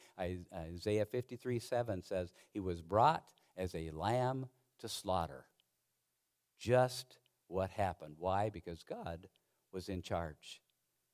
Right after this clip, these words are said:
The Jewish leadership thought they were in charge.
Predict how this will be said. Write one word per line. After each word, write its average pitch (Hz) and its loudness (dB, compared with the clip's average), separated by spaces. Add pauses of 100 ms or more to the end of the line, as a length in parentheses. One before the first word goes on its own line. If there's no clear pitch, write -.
(340)
The 107 4
Jewish 139 6
leadership 123 0 (480)
thought 98 6
they 117 6
were 87 -2
in 69 -14
charge. - -12